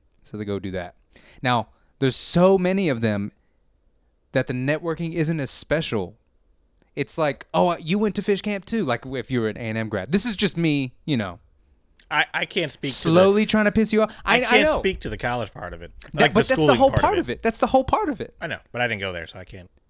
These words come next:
Speaker 2: really speak to that side of it.
Speaker 1: Well, then I win half the argument.
Speaker 2: <laughs> I win half the argument.
Speaker 1: And th-, I, maybe that's why, uh, that made an impression on, on your sister, is because maybe she caught some of that.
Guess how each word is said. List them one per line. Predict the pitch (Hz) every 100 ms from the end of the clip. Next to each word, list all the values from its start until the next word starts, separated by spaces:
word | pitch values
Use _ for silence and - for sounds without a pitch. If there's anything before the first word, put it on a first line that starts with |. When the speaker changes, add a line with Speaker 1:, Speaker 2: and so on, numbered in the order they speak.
| _ _ -
Speaker 2:
really |
speak | 90 - -
to | 104
that | - -
side | -
of | -
it. | _ _ _ _ _ _ _ _ _ _ _ _ _ _
Speaker 1:
Well, | 139
then | 135 135
I | 147
win | 170 147
half | 156 156
the | 165
argument. | 147 160 107 92 - - _
Speaker 2:
<laughs> | _ _ - - - - - -
I | - 160 -
win | 165 -
half | 143 -
the | 123 117 -
argument. | 113 -
Speaker 1:
And | 202 233 175 170 160 - _ _ _ _ _ - -
th-, | 170 -
I, | 170
maybe | 151 156 160
that's | 143 143 -
why, | 135 127 123 120 117 117 _ _ -
uh, | 120 107 101 104 - _ _ -
that | 143 135
made | 139 127
an | 117
impression | 107 123 113 113
on, | 98 95 95
on | - 110
your | 92
sister, | - 95 - - - - _ _ _ -
is | 107
because | - 107
maybe | 101 98
she | -
caught | - 98 87
some | - 95
of | 87
that. | -